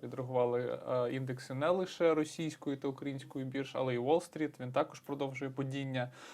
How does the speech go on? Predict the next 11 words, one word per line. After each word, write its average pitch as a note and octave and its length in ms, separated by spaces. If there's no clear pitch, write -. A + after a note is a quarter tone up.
Про C#3+ 120
це D3 180
трошки C#3 360
пізніше, F3 520
але D#3 200
почнемо, F3+ 800
власне, D3+ 880
з D3 300
дипломатії C#3+ 800
та B2 160
політики. C3 640